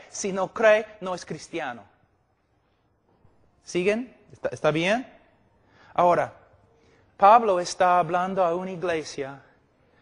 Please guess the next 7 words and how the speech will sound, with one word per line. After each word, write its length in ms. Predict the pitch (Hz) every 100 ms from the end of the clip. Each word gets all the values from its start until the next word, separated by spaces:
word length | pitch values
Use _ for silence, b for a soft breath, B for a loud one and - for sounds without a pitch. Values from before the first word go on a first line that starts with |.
| _
sufriendo 720 | - 175 - 160 160 180 185
de 160 | 160 143
persecución. 760 | 147 - 139 135 - 160 120
¿Te 100 | 135
das 160 | 135 -
cuenta? 360 | 160 127 107
Roma. 360 | 107 160 135